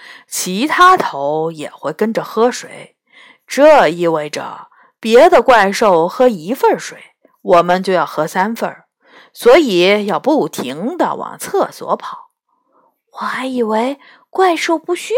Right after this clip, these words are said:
要上厕所。”我嘀咕着。“我也听说有的怪兽是不用上厕所的，但是我们需要。”青兽一说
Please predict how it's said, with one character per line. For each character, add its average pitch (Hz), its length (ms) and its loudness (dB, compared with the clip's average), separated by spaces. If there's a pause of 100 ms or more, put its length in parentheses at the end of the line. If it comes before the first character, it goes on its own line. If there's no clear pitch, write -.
(100)
要 427 80 2
上 214 200 -8
厕 196 240 -8
所。” 175 440 -10 (500)
我 151 160 -10
嘀 175 340 -8
咕 349 220 -6
着。 - 200 -12 (1500)
“我 196 220 4
也 277 200 0
听 202 300 -6
说 190 680 2
有 131 180 -4
的 170 80 -8
怪 190 260 0
兽 185 460 0
是 185 160 -6
不 - 240 -14
用 320 240 -4
上 147 300 -8
厕 - 200 -12
所 - 320 -18
的， - 140 -16 (800)
但 165 180 -6
是 170 320 -4
我 156 320 -8
们 160 160 -12
需 208 320 -8
要。” 208 300 -2 (500)
青 370 280 -12
兽 311 200 -2
一 277 300 -2
说 - 360 -12